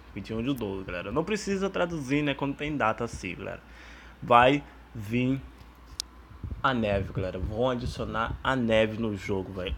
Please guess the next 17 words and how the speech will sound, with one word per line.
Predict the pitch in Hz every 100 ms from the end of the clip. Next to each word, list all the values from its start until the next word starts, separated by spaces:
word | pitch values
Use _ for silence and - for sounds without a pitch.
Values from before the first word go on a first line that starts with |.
| -
Olha | 110 123 127 135 139 - - -
como | 117 117 117
vai | 113 113
ficar | 110 120 - 113 107 110 - - - - - - - - - -
da | - 117 113
hora | 110 113 113 120 - - - - - - -
o | 113
jogo | 113 113 107
agora, | 107 98
galera. | 95 95 - - - - - - - - - - - - - - - - - - - - - - - -
Ah, | 123
isso | 139 160
aqui | 147 175
é, | 165 139 127 113 110
são | - 117 107 98
os | 92 -
comentários, | - 117 110 - 107 110 113